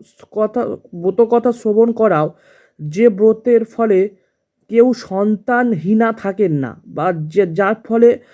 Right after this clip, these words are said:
কোনো সন্তান প্রসব করা হয় এবং তার সমস্ত মনোবাঞ্ছা পূর্ণ হয়।"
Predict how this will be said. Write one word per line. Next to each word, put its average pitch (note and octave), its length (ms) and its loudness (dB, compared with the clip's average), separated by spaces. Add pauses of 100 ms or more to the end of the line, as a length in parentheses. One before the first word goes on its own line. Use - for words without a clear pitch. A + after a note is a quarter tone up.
(220)
কোনো A3 200 -2
সন্তান A3 640 -2
প্রসব A3+ 420 2 (200)
করা F3+ 260 0
হয় C3 260 -6 (280)
এবং A3 380 0
তার A3+ 160 0
সমস্ত A#3 480 -2
মনোবাঞ্ছা A3+ 760 0
পূর্ণ G#3+ 400 -6
হয়।" C#3+ 260 -6